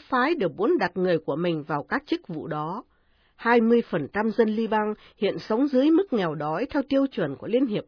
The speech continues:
Quốc. Món nợ của quốc gia lên tới năm mươi bảy tỷ Mỹ Kim, trong khi tổng sản lượng mỗi năm của đất nước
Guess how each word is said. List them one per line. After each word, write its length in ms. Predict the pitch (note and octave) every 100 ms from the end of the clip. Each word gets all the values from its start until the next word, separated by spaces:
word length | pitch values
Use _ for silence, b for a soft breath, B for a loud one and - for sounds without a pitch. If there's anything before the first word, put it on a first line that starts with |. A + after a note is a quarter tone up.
| -
Quốc. 220 | A3 D#4 _ _ _ _ _ -
Món 340 | F3+ A#3 D#4
nợ 160 | F#3 C3+
của 100 | -
quốc 220 | C#3 C4 D#4 -
gia 160 | A#3+
lên 260 | A#3+ A#3 A#3
tới 220 | A3+ B3+
năm 280 | D4+ C4 C4+
mươi 100 | C4
bảy 240 | F#3 C#3+ -
tỷ 200 | D#3+ C3
Mỹ 180 | - C4
Kim, 340 | - C4 B3+ B3+ b b b
trong 200 | G#3+ A3
khi 340 | - A3 G#3+ - b -
tổng 220 | D#3 D3
sản 300 | - D3 C#3+
lượng 340 | F3+ F3 C3+
mỗi 160 | C#3+ D4
năm 240 | C4+ B3
của 120 | -
đất 240 | D3+ A#3 A#3+
nước 220 | A3+